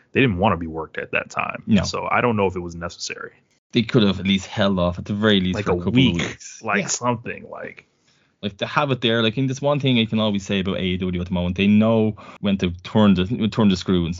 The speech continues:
Speaker 2: when to sort of say, "Listen, this is, this isn't worth it." They've, they've built up a very good loyalty there that, like, where when shit gets real, they just let it get real and don't try to, you know, build or work off it or turn it into a shoot, like, where W W E, I think that's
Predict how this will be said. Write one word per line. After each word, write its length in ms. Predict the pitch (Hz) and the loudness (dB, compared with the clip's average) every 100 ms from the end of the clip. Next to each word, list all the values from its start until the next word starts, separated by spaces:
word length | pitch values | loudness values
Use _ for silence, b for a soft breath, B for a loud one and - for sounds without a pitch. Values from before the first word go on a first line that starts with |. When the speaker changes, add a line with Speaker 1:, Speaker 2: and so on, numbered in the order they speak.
| 98 | 2
Speaker 2:
when 220 | 95 87 | 2 2
to 100 | 92 | -4
sort 160 | 90 | -6
of 60 | 80 | -4
say, 140 | 90 | -4
"Listen, 360 | 87 87 87 82 - | -2 -2 -2 -4 -4
this 240 | 92 - | -6 -4
is, 100 | 85 | -6
this 200 | 90 90 | -4 -4
isn't 220 | 85 87 | -2 -2
worth 240 | 82 82 85 | -2 -2 -4
it." 220 | 85 - | -6 -4
They've, 300 | 90 90 - | -6 -6 -4
they've 200 | 90 87 | -4 0
built 200 | 95 90 | -2 -2
up 60 | |
a 40 | 87 | 0
very 220 | 90 90 | 2 2
good 160 | 90 87 | 0 0
loyalty 420 | 87 87 87 90 | 0 0 0 -2
there 260 | 85 85 | -2 -2
that, 140 | 82 55 | -2 -4
like, 220 | 82 - | -6 -4
where 220 | 85 85 B B B | -2 -2 B B B
when 140 | - 87 | -2 0
shit 380 | - 107 107 - | 0 0 0 0
gets 240 | 95 92 | -4 0
real, 380 | 101 101 101 92 - - | 4 4 4 0 -6 -4
they 120 | 92 | -2
just 160 | 90 87 | 0 0
let 160 | 87 | -2
it 60 | 87 | -2
get 160 | 87 82 | -4 -2
real 240 | 87 87 | -2 0
and 120 | 82 | -2
don't 280 | 85 87 - - - - | -4 -4 -6 -14 -18 -12
try 160 | - | -6
to, 140 | 85 - | -6 -6
you 100 | 92 | -8
know, 80 | 90 - | -6 0
build 260 | 95 92 | 2 4
or 100 | 85 | 0
work 320 | 82 87 92 90 | -2 -2 -2 0
off 280 | 85 - | -2 -2
it 60 | - | -6
or 200 | - - - B B B | -6 -8 -12 B B B
turn 220 | - 98 | 4 6
it 100 | 98 | 6
into 180 | 98 95 | 4 2
a 40 | |
shoot, 360 | 87 - 92 92 | -2 0 0 0
like, 300 | 87 87 - _ | -4 -8 -12 _
where 340 | - 92 87 - _ _ - | 0 2 2 -2 _ _ 0
W 180 | 104 | 4
W 200 | 98 95 | 4 4
E, 200 | 95 95 - | 4 4 0
I 40 | |
think 200 | - 90 | -6 -6
that's 240 | 101 - | -8 -10